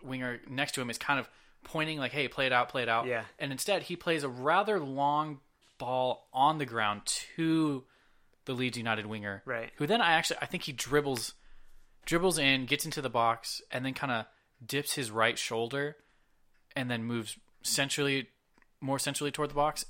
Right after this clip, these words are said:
Speaker 1: and then scores.
Speaker 2: Okay.
Speaker 1: And, yeah, so I, I don't, I don't think it was a cross, but then there's some, if I'm correct, there's some pushing and shoving on the field after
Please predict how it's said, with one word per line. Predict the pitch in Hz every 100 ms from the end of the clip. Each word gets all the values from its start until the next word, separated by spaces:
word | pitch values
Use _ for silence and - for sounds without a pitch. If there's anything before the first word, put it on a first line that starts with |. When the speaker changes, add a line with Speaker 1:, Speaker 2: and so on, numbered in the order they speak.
| -
Speaker 1:
and | 123 117
then | 123
scores. | 113 - 117 107 98 - - _ -
Speaker 2:
Okay. | 139 123 - -
Speaker 1:
And, | 127 120 - _ _ _ _ _ _ _ _ _ _ _ _ -
yeah, | 123 117
so | - 113
I, | - -
I |
don't, | 143 - -
I |
don't | 143 127
think | 160
it |
was | 147
a | 117
cross, | - - 139 127 107 - - - - - _
but | 156 147
then | 143 165 170
there's | 156 139
some, | - 143 127 120 - _ _ _
if | - 139
I'm | 131
correct, | - 147 160 160
there's | 147
some | -
pushing | - 170 185
and | 185
shoving | - 170 143 143 139 - - - - - - - - -
on | 127 147
the | 160
field | - 123 117 113 - -
after | 123 135 - 143 131 123 -